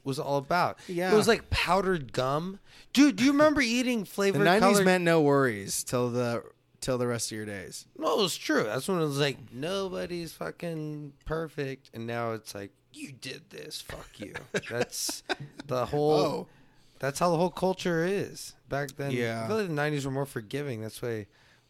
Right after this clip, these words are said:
Speaker 1: we had purple ketchup and green ketchup and
Speaker 2: Oh, dude.
Speaker 1: uh,
Speaker 2: The Heinz
Speaker 1: three D
Speaker 2: Easy Squirt. That's,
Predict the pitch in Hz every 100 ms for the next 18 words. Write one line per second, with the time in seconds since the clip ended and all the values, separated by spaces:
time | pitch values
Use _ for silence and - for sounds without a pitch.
0 | - 113 107 120 - _ - - 139 131
1 | - 120 - 107 101 92 87 87 127 127
2 | - 120 - 107 - 95 90 92 - -
3 | 127 131 120 110 117 117 113 107 104 101
4 | 85 110 120 123 123 123 123 131 151 170
5 | 170 127 131 156 165 127 117 113 - -
6 | - _ _ _ _ 165 170